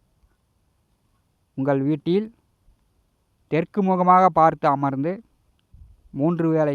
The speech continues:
சாப்பாட்டில் ஒரு வேளை சாப்பாடுனாச்சும் நீங்க சாப்பிடுங்க. உங்களுக்கு வந்து சாப்பாட்டிற்கு பஞ்சம் இல்லாம இருக்கும். தினந்தோறும் சாப்பாடு, அன்னம் கிடைத்து கொண்டே இருக்கும். இதை வந்து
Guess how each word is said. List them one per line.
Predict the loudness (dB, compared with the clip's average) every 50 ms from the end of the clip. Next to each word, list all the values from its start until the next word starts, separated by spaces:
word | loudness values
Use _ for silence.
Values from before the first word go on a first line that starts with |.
| -4 -2
சாப்பாட்டில் | -4 -2 -2 -2 -4 -4 -4 -4 -4 -2 0
ஒரு | 0 0 0 -2
வேளை | -2 -2 -2 -2 -4 -4 -2
சாப்பாடுனாச்சும் | -2 -2 0 0 -2 -2 -2 -6 -6 -6 -6 -8 -8 -10 _ _ _ _ _ -10
நீங்க | -6 -6 -4 -4 -4 -6 -6 -4
சாப்பிடுங்க. | -4 -4 -4 -4 -8 -10 -10 -10 -12 -12 -14 _ _ _ _ _ _ _ _ _ _ _ _ _ _ _ _ _ _ _ _ _ _ _ _ _ _ _ _ _ -10
உங்களுக்கு | -4 -2 0 0 0 0
வந்து | 0 0 0 -2 0 2
சாப்பாட்டிற்கு | 2 2 4 6 4 4 4 2 -4 -8 -6 -4 -6 -4 -2
பஞ்சம் | -2 -2 -2 -2 -2 -2
இல்லாம | 0 0 0 0 0 -2
இருக்கும். | -4 -4 -10 -16 _ _ _ _ _ _ _ _ _ _ _ _ _ _ _ _ _ _ _ _ _ -6
தினந்தோறும் | -4 -4 -2 -2 0 0 0 0 -2 -4 -4
சாப்பாடு, | -2 -2 -2 -2 0 0 0 2 2
அன்னம் | 0 -2 -2 -4 -6 -6 -6
கிடைத்து | -8 -8 -8 -6 -6
கொண்டே | -4 -4 -4 -4
இருக்கும். | -4 -6 -8 -8 -10 -10 _ _ _ _ _ _ _ _ _ _ _ _ _ _ _ _ _ _ _ _ _ _ _ -10
இதை | -8 -2 2 2 4
வந்து | 4 4 2 2 0